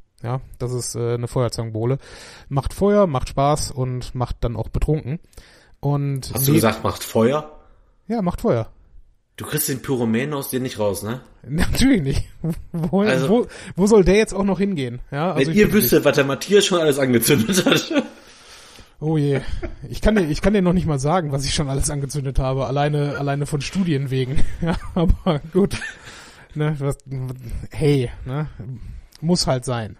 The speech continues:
Speaker 1: Ja, Entschuldigung. Aber, ähm, zu diesem Abend zurück. Wir haben dann halt auch gewichtelt. Und das Wichteln, äh, hat sich so gestaltet, dass wir ein Schrottwichteln gemacht haben,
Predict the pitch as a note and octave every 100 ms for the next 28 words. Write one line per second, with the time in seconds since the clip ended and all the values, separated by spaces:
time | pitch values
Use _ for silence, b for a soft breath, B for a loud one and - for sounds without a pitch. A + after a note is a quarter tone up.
0 | _ B2 C#3+ - C#3 G#2+ G2 B B B
1 | B B C#3+ D#3+ B2+ - - - - D#3
2 | D#3 D3+ D3 C#3+ C#3+ - - _ _ _
3 | - _ - D#3 D#3 E3 D3+ C#3 - A2+
4 | G#2+ C3+ C#3 C#3 C3+ C3 - - A2+ C3+
5 | - A3+ - - _ - C#3 B2+ C3 -
6 | F#3 F3 E3+ F3 D#3 D3+ D3+ D3 D3 B
7 | B B B B B C#3 C#3 C#3 C3+ D3+
8 | - C#3+ D3 D3 C#3 C#3+ C3+ B2 B2 A#2+
9 | G#2 A2+ - - F3 D3+ F3 - D#3 D3
10 | C3+ - - C3 B2+